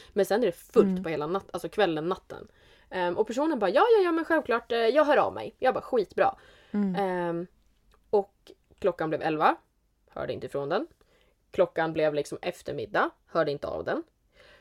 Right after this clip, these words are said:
Speaker 1: Klockan tio på kvällen hör jag ifrån den här personen. Alltså tio på kvällen. Och alltså jag blev så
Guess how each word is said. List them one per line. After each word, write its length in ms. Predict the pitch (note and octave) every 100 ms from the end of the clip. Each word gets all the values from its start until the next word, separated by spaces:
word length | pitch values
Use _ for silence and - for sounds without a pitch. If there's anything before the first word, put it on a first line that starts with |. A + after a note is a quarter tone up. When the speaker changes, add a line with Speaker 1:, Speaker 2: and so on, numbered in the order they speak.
| -
Speaker 1:
Klockan 460 | - D#4 - A#3+ - _ -
tio 720 | - F4 A#3+ G#3+ B3+ C#4+ - _ _ _ -
på 140 | B3+
kvällen 640 | B3+ B3 B3 F3 C3+ - - _
hör 260 | A#3 B3
jag 140 | G#3 F3
ifrån 280 | - F#3+ E3
den 60 |
här 80 | D#3+
personen. 460 | E3+ F3 E3 G#2 - _ _ -
Alltså 180 | B3 A#3+
tio 680 | - D#4+ C#4+ G#3 F#3+ A#3+ G#3 - _
på 120 | - A#3+
kvällen. 460 | G#3 F#3 B2+ - - _ _ _ _ _ -
Och 200 | C#4+ C#4 - _
alltså 220 | C4+ C4 C4+
jag 140 | C4
blev 140 | D#4
så 120 | C#4